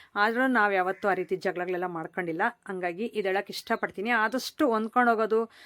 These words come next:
so, ಭೇದ ಭಾವ ಮಾಡೋದು ಇದೆಲ್ಲ ಬಿಟ್ಬಿಟ್ರೆ ಭಾಳ ಚೆನ್ನಾಗಿರುತ್ತೆ ಫ್ಯಾಮಿಲೀಸ್ ಅನ್ನೋದು. ಕೊನೆವರೆಗೂ ಇದೇ ರೀತಿನೇ ಇರುತ್ತೆ.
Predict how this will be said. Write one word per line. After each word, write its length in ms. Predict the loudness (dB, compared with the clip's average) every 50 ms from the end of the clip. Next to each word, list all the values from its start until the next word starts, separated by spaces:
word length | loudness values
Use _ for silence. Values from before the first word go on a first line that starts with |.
| -20 -20 _ -4 -2
so, 80 | 0
ಭೇದ 200 | 2 4 4 4 4 4
ಭಾವ 240 | 4 4 4 4
ಮಾಡೋದು 340 | 4 2 2 2 2 2 0
ಇದೆಲ್ಲ 340 | 0 0 0 0 2 2 4
ಬಿಟ್ಬಿಟ್ರೆ 680 | 4 2 0 -2 -6 -10 -6 -2 0 2 2 2 2 2
ಭಾಳ 160 | 2 2 2
ಚೆನ್ನಾಗಿರುತ್ತೆ 560 | 2 0 -2 -2 0 0 0 -2 -4 -6 -6
ಫ್ಯಾಮಿಲೀಸ್ 440 | -4 -4 -4 -2 -2 -4 -4 -4 -4
ಅನ್ನೋದು. 200 | -4 -4 -4 -2
ಕೊನೆವರೆಗೂ 420 | -2 0 0 2 2 2 4 4 4
ಇದೇ 200 | 4 4 4 2
ರೀತಿನೇ 320 | 0 -2 -2 -4 -4 -4
ಇರುತ್ತೆ. 340 | -4 -4 -6 -8 -6 -4